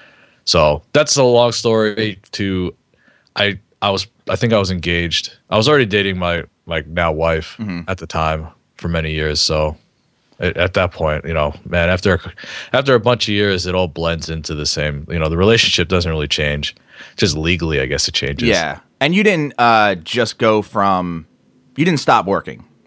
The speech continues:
Speaker 2: after, after you had, uh, sold
Speaker 1: No.
Speaker 2: or, or, or had, or had crossed over, we'll say. <laughs>
Speaker 1: <laughs>
Speaker 2: Uh, you didn't, you didn't stop working. You still have businesses that you run.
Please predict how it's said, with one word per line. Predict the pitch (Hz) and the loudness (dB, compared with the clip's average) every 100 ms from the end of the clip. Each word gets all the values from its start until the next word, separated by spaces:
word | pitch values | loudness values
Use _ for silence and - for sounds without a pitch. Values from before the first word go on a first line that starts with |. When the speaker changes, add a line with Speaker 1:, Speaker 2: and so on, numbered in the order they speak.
| _ | _
Speaker 2:
after, | 101 90 87 82 - | -2 -2 -4 -6 -4
after | 90 87 | -6 -4
you | 85 | -4
had, | 87 80 - | -4 -4 -6
uh, | 82 78 76 73 _ _ _ _ _ - - | -4 -2 -4 -6 _ _ _ _ _ -20 -20
sold | - - 135 104 98 95 | -18 -4 0 2 2 0
Speaker 1:
No. | |
Speaker 2:
or, | 95 | -2
or, | 101 95 | -2 -2
or | 87 | -2
had, | 101 90 98 | -2 -2 -4
or | 101 98 | -2 -2
had | 92 | -2
crossed | - 110 98 - | 0 0 0 0
over, | 101 90 82 | 0 0 0
we'll | 87 | -4
say. | - 90 - - | -4 -4 -4 -8
<laughs> | |
Speaker 1:
<laughs> | - - - - - | -10 -14 -20 -20 -8
Speaker 2:
Uh, | - 107 104 104 | 0 2 4 2
you | 120 131 135 | 0 0 2
didn't, | 147 123 117 | 0 0 -2
you | 123 | -2
didn't | 131 117 | 0 0
stop | - 120 113 | 2 4 4
working. | 110 90 98 | 2 -2 -2
You | 101 | -2
still | 113 123 107 | -2 0 2
have | 101 95 90 - _ _ _ _ _ | 2 0 -2 -16 _ _ _ _ _
businesses | 156 127 113 101 | -2 0 -2 -4
that | 92 | -4
you | 90 | -4
run. | 82 62 62 | -4 -6 -12